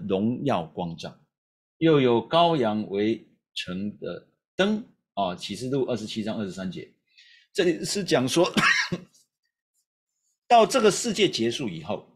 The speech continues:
哦，在这个世界结束以后呢，新天新地是一个怎么样的状态？新天新地是一个怎么样的状态呢？就是城里面不用日月光照，为什么？因为用神荣耀的光来照。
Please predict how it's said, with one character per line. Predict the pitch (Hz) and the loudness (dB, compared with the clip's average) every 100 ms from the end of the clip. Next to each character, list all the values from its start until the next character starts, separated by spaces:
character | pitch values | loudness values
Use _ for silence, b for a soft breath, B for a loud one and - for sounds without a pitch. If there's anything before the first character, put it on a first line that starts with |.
| _ _ _ _ | _ _ _ _
哦， | 101 85 - _ _ _ _ _ _ - - _ _ _ | -4 -4 -10 _ _ _ _ _ _ -20 -20 _ _ _
在 | 196 180 | 2 2
这 | - 240 | 2 2
个 | 165 | 2
世 | - 156 | 2 -4
界 | 135 143 | -2 -2
结 | - 104 | 0 -4
束 | 101 120 | -2 -4
以 | 85 87 | -4 -6
后 | 101 87 | -6 -6
呢， | 80 69 - - | -8 -10 -12 -4
新 | - - 202 202 196 | 0 2 2 0 -2
天 | 156 151 147 | 0 0 0
新 | 143 139 135 | -2 -4 -4
地 | 131 113 | -4 -4
是 | - | -4
一 | 107 | -4
个 | 101 | -4
怎 | - | -6
么 | 82 90 | -10 -8
样 | 104 117 | -4 -4
的 | 87 | -4
状 | 82 101 82 | -8 -8 -8
态？ | 85 85 - _ _ _ _ _ _ _ _ B B B B | -12 -16 -18 _ _ _ _ _ _ _ _ B B B B
新 | - 185 175 | 0 2 2
天 | 180 170 | 2 2
新 | 170 | 0
地 | 156 143 | 0 -2
是 | 139 | -2
一 | |
个 | 120 | -4
怎 | 104 | -4
么 | 92 | -6
样 | 104 | -6
的 | |
状 | 107 | -6
态 | 98 92 | -6 -8
呢？ | 90 | -6
就 | 113 | -4
是 | 110 117 | -2 -4
城 | - 135 | -2 -2
里 | 135 | 2
面 | 113 120 | 2 0
不 | - 107 | -2 0
用 | 110 107 | 0 0
日 | 98 | -2
月 | 95 | -4
光 | 90 87 | -4 -8
照， | 85 82 - _ _ _ _ | -10 -14 -18 _ _ _ _
为 | 127 | -4
什 | 120 | -4
么？ | 80 - - | -6 -12 -10
因 | 135 | -4
为 | 131 | -2
用 | 127 117 | 0 -2
神 | - - 85 92 | -4 -8 -8 -8
荣 | 87 90 117 | -6 -6 -4
耀 | 156 95 | -4 -4
的 | |
光 | 82 - 82 | -8 -10 -8
来 | 78 76 | -10 -14
照。 | - 80 - | -14 -16 -16